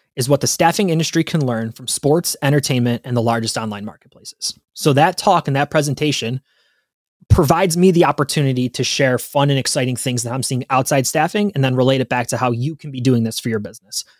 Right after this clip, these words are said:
So you can absolutely throw everything on whether or not I'll talk about this at C S P next week. The answer is yes. So if you're a gambling man, bet the over, bet yes, because this is gonna get talked about. But Matt,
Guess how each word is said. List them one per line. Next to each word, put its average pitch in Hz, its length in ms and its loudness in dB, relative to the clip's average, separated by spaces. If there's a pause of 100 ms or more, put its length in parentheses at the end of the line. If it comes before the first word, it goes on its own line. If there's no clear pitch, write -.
(180)
So - 140 -4
you 190 140 6
can 147 340 2 (540)
absolutely 175 460 2
throw 135 360 2
everything 127 680 0 (140)
on 127 160 -2
whether 139 260 4
or 131 40 2
not 127 200 0
I'll 120 140 2
talk 127 260 0
about 147 220 2
this 156 340 0
at 123 220 -2
C 131 160 -4
S 117 100 -4
P 139 160 -2
next 175 240 -2
week. 233 160 -4
The 143 120 -2
answer 117 180 -4
is 110 100 -8
yes. 117 460 -6 (160)
So - 120 -4
if 117 80 0
you're 123 120 2
a 117 40 0
gambling 127 440 4
man, 120 320 -4 (240)
bet 143 200 0
the 131 120 2
over, 120 240 2
bet 135 260 -2
yes, 113 260 -8
because 117 300 -6
this 120 140 0
is 123 60 -4
gonna 117 140 0
get 107 120 -4
talked 123 240 2
about. 117 260 -2 (840)
But 160 460 2
Matt, 196 380 -2